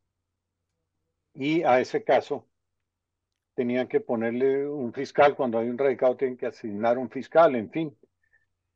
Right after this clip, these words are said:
Eh, y comenzaron a investigar eso, no con la idea de esclarecer nada, sino todo lo contrario,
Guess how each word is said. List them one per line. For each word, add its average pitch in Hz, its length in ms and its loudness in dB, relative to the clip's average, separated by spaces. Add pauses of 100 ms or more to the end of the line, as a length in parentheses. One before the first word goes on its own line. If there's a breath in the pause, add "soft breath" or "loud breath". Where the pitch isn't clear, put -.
(840)
Eh, 135 380 2
y 156 120 0
comenzaron 147 600 6
a 151 80 6
investigar 131 840 6
eso, 131 500 -4 (800)
no 165 500 6 (120)
con 208 240 6
la 139 120 6
idea 131 500 4 (840)
de 120 140 -4
esclarecer 110 720 -2
nada, 127 400 0 (460)
sino 117 220 -6
todo 160 220 4
lo 147 100 2
contrario, 127 520 0